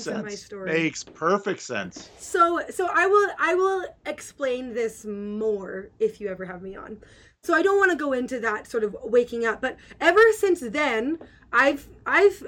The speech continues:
Speaker 1: had a bit, I wouldn't, mm, I, I guess you could kind of call it a bit of a meaning crisis myself.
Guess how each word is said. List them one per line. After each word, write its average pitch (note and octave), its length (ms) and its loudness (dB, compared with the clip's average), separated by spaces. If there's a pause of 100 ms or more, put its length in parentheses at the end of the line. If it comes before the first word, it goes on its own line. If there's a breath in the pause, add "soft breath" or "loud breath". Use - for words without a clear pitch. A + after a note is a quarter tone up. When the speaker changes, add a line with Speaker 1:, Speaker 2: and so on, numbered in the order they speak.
Speaker 1:
had E4 320 4
a D4+ 260 2 (680)
bit, D#4 200 -4
I D4+ 140 -4
wouldn't, G4 500 0
mm, E4+ 380 4 (100)
I, A#4 160 2 (100)
I D5 160 4 (120)
guess F4+ 320 2
you E4 60 2
could A#3 200 -4
kind A3+ 240 0
of G3+ 160 -4
call A3 260 0
it G#3+ 100 2
a G3+ 60 2
bit G#3+ 160 4
of G#3+ 140 4
a G3 260 -2 (460 loud breath)
meaning B3+ 560 0
crisis D#4+ 600 0
myself. E4+ 760 4